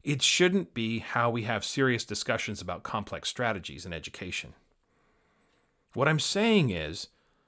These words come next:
you don't need hyperbole to make a strong argument for that which there is already a strong argument. If the evidence says so, then say so.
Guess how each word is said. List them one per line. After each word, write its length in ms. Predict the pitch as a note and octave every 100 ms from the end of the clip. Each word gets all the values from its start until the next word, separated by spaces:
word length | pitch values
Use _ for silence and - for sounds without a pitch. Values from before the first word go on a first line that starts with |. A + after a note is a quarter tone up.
| _ -
you 160 | C#3
don't 400 | B2+ C#3+ D3+ D#3+
need 400 | C3 C#3 E3+ F3
hyperbole 800 | B2+ G#2+ F2+ - E2+ D#2 C#2+ - _ _ -
to 100 | C3
make 260 | B2 C#3 C#3
a 60 |
strong 360 | - C3+ B2+ -
argument 420 | C3 F3+ A2 A2
for 140 | - B2
that 200 | A#2+ A#2
which 220 | A2+ -
there 180 | A#2 C3
is 140 | B2
already 340 | - A#2 B2 B2+
a 60 |
strong 320 | A#2+ A2+ A2+
argument. 500 | C3+ A#3+ E3 D#2+ - - _ _ _ _ -
If 140 | C3
the 140 | - C3
evidence 280 | E3 F#3 F#3+
says 320 | - A#3+ A#3+
so, 380 | - D2 D2+ - _ -
then 440 | A#2 D3 D3+ D#3 -
say 360 | - - E3 F#3
so. 420 | - - D2+ -